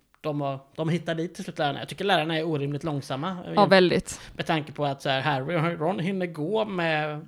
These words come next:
Speaker 1: efter, eh, Percy ett tag.
Speaker 2: Ja.
Speaker 1: Som ju då som, eh, prefekt är den som leder, ska leda kidsen till sitt, eh, till sina, eh, hem.
Speaker 2: Ja.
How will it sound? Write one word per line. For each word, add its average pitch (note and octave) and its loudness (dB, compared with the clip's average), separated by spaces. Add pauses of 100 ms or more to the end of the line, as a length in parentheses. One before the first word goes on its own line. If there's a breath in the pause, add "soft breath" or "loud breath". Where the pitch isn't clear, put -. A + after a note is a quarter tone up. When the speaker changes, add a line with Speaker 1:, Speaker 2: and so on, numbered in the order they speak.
Speaker 1:
efter, C#3 -4 (480)
eh, C#3+ -10
Percy C#3 -4
ett G#3 -12
tag. C#3 -4 (220 loud breath)
Speaker 2:
Ja. G3 0
Speaker 1:
Som C#3 -6
ju C3+ -6
då C3 -4
som, C3 -4
eh, C3 -4 (320)
prefekt - -10
är C3 -6
den C3 -8
som B2+ -10
leder, C3 -8 (400 soft breath)
ska - -8
leda C#3 0
kidsen C#3+ -10
till C3+ -8
sitt, - -10
eh, C3+ -4 (160)
till C#3+ -18
sina, C#3 -8
eh, B2+ -10
hem. F3 0 (180)
Speaker 2:
Ja. G3 -8